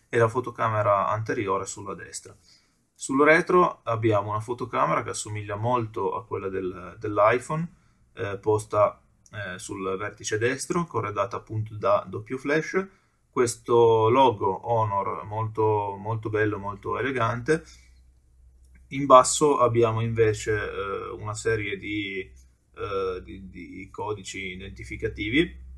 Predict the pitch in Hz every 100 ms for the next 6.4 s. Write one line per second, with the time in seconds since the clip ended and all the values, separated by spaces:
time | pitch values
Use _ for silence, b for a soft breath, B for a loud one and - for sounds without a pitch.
0 | - - - - - - - - - -
1 | 107 104 107 107 107 98 101 104 98 95
2 | 110 104 110 117 - - 180 b b b
3 | _ - 117 117 110 113 107 107 113 110
4 | 110 101 - 107 104 104 95 110 107 98
5 | 104 104 110 - - 104 98 101 107 101
6 | 98 92 92